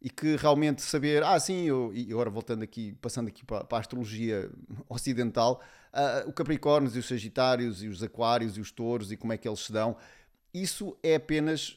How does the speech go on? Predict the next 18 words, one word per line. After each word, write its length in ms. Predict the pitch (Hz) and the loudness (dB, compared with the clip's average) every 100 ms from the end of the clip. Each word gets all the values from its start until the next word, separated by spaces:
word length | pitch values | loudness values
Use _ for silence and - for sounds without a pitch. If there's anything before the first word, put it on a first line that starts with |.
| 110 | -10
se 120 | 135 | -8
calhar, 320 | - 143 143 143 | -2 4 4 4
para 100 | 156 | 0
despertarmos 720 | - - - 135 135 135 123 | 0 -8 0 4 6 4 0
a 20 | |
nossa 300 | 123 113 120 | 0 0 -4
curiosidade, 920 | - 120 117 98 107 101 117 107 95 80 _ _ _ - | -4 -2 -2 -2 -2 4 4 4 0 -8 _ _ _ -10
não 160 | 98 | -6
é? 180 | 92 104 - _ | -4 -6 -12 _
Mas 220 | - 127 - | -2 -2 2
tendo 260 | 190 214 | 2 2
nós 240 | 185 175 147 | 2 2 2
esse 180 | 147 | -4
conhecimento, 880 | - 151 135 - 131 113 101 98 139 - _ _ _ _ | -4 -4 -2 0 2 2 -2 -6 -10 -10 _ _ _ _
podemos 600 | - 127 131 147 143 - _ | -8 0 2 2 0 -10 _
sempre 600 | - - 127 123 147 170 - _ | -4 0 0 0 -4 -6 -10 _
tentar, 560 | 135 135 127 113 120 120 _ | -4 -2 2 2 2 -2 _
ah, 260 | - 110 110 | -8 -6 -6